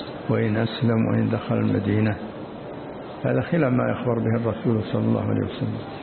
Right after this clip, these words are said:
أنه لا يدخل المدينة، وهو أيضا يعلم ذلك،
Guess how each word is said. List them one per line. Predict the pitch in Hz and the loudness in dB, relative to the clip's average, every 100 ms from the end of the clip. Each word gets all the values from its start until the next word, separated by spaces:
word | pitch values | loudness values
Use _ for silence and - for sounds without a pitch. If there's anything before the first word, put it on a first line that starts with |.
| - - - - - - - - - - | -10 -10 -10 -12 -12 -12 -12 -12 -10 -2
أنه | 107 110 113 | 0 2 2
لا | 120 120 | 2 0
يدخل | - - | -2 -2
المدينة، | 107 107 104 120 151 139 | 2 2 2 2 4 4
وهو | 147 127 135 131 123 127 131 | 2 2 2 2 2 0 2
أيضا | 120 117 120 139 - 143 | 2 2 2 0 -4 0
يعلم | 127 123 117 113 | 0 2 2 4
ذلك، | 120 117 135 - | 4 2 0 -4